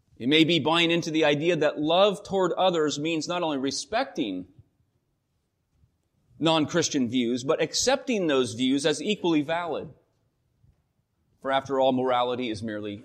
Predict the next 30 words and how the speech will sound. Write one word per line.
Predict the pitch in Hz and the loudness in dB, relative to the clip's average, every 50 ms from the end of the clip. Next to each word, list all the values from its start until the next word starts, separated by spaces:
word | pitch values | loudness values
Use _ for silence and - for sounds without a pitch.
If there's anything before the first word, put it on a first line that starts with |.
| - - | -14 -8
relative, | 135 139 131 131 131 123 120 - 120 107 98 95 | -2 0 0 2 0 -2 -4 -4 -6 -6 -6 -8
says, | - - 127 110 104 98 - - - _ _ - - _ _ - _ _ _ _ _ _ _ _ | -10 -6 -6 -6 -6 -6 -8 -10 -12 _ _ -20 -20 _ _ -20 _ _ _ _ _ _ _ _
uh, | - - | -18 -16
the | 117 117 | -16 -16
culture. | - - 131 123 120 - - 117 95 90 90 _ _ _ _ _ _ _ _ _ _ _ _ - | -14 -10 -8 -8 -8 -6 -6 -8 -8 -8 -10 _ _ _ _ _ _ _ _ _ _ _ _ -6
It | - 156 | -4 -2
may | 160 165 180 196 202 | 0 2 2 2 4
be | 165 190 196 | 2 2 2
like | 190 175 165 165 165 | 4 4 2 2 2
Nebuchadnezzar, | 170 165 160 156 147 151 160 165 180 180 151 139 - | 0 0 2 2 0 0 0 -2 -2 0 -2 -2 -4
conforming | - 175 156 139 127 - - 165 185 202 220 220 220 208 202 190 - | -2 -2 -2 -2 -4 -6 -4 0 2 2 2 2 0 0 -2 -4 -2
to | - 185 | -2 -2
the | 160 160 | 0 0
notion | 151 160 170 185 190 190 - 165 143 | -2 2 2 2 2 2 0 -2 -2
that | 147 143 - | -4 -4 0
all | 143 156 185 202 202 | 2 2 4 4 2
of | 165 | 0
society | - - 160 - - - 170 175 170 160 147 127 131 127 131 135 - _ _ _ _ _ _ _ _ _ _ _ _ _ _ _ _ _ _ _ _ _ _ | -2 -6 -6 -6 -6 -6 -6 -4 -4 -4 -4 -4 -4 -6 -6 -8 -10 _ _ _ _ _ _ _ _ _ _ _ _ _ _ _ _ _ _ _ _ _ _
is | - 156 156 135 | -8 -8 -6 -2
really | 147 185 208 180 165 143 | 4 6 6 6 6 0
part | - - 156 151 143 | -2 -2 -4 -2 -2
of | 131 117 123 | -2 -4 -4
one | 135 143 143 135 131 123 117 110 _ _ _ _ _ _ _ _ _ | -2 -2 0 0 -2 -4 -6 -10 _ _ _ _ _ _ _ _ _
family. | _ - - 151 135 131 120 107 101 95 87 78 - _ _ _ _ _ _ _ _ _ _ _ _ _ _ | _ -12 -10 -8 -6 -6 -6 -6 -6 -8 -10 -12 -16 _ _ _ _ _ _ _ _ _ _ _ _ _ _
We're | - 135 147 143 | 0 2 4 6
all | 147 143 131 135 | 6 6 4 4
in | - 165 147 139 131 | 2 2 2 2 2
the | 135 | 2
same | 127 - - 151 131 131 123 110 101 | 0 0 -2 0 0 -2 -2 -2 -2
boat | 120 113 113 113 - - - | 0 0 0 0 -2 -6 -14